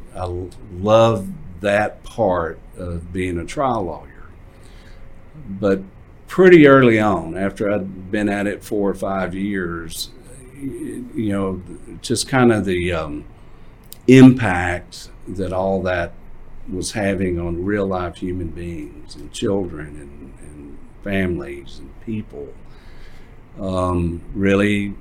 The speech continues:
you know, kinda started, uh, taking its toll on me. It, you know, I was, I was having to, to pause and look what all my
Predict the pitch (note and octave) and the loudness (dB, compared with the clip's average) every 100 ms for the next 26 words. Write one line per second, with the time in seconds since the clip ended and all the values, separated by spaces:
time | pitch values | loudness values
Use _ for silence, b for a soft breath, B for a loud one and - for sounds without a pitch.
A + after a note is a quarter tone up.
0 | - - - - - F#2+ F2+ F2 F#2+ F#2+ | -14 -16 -16 -12 -6 -4 -4 -4 -4 -4
1 | F#2 G2+ F#2+ F#2+ F2 - - - - - | -2 -2 0 -2 -6 -14 -20 -20 -20 -20
2 | - - F2+ F#2 F2+ C3+ A#2 G#2+ F#2 - | -18 -12 -8 -6 0 2 4 2 0 -2
3 | B2+ G#2 F#2 D2+ C#2+ C#2 D2+ D#2+ F#2 F#2 | 0 2 0 -4 -10 -14 -14 -14 -12 -10
4 | F2 F2 F2 E2+ E2 - A#2+ E2 F2 F2 | -8 -6 -6 -8 -10 -16 -14 -14 -12 -12
5 | G#2 G#2 G#2 G2 F#2+ F2 D#2+ F2+ - F2+ | -6 -2 -2 -2 -2 -6 -10 -12 -12 -12
6 | - - B2+ A#2+ F2+ F2 E2 E2+ A#2 C3 | -10 -4 0 0 0 -2 -4 -6 -8 -8
7 | - b b b b b b - - F2 | -10 b b b b b b -16 -10 -4
8 | F2 F2+ G#2 A#2+ A#2+ G#2+ G2 F#2+ - F#2+ | -2 0 6 8 6 2 2 2 -2 0
9 | G#2 G#2 F#2 F2+ | 2 2 0 -2